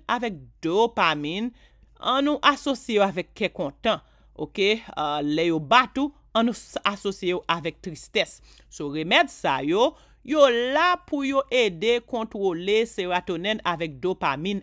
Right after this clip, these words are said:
lèvo nan kò nou. Kounye a, paske uh, medikaman yo anpil, se sa k fè nou ale,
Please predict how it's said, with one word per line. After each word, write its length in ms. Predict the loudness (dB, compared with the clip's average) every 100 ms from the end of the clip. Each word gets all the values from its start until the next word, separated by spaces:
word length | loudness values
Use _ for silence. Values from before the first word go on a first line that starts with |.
| -8
lèvo 720 | -6 -6 -6 -10 -8 -2 -2 -4 _ -12 -8
nan 180 | -6 -8 _
kò 220 | 2 6 6
nou. 140 | 2 -16 _ _ _ _ _ _ _ _ _ -20 -20 _ _ _ -2
Kounye 440 | 2 4 4 4 6
a, 140 | 4 2
paske 460 | -2 -12 -4 -4 -4 -14 _
uh, 460 | -10 -10 -10 -10 -14 -18 -20 _ _ -20 -12
medikaman 480 | -12 -8 -2 -2 0
yo 140 | -4 -6
anpil, 360 | 0 0 0 -4 _ _
se 140 | -12
sa 100 | -10
k 120 | -6 -6
fè 40 |
nou 160 | -4 -4
ale, 260 | -4 0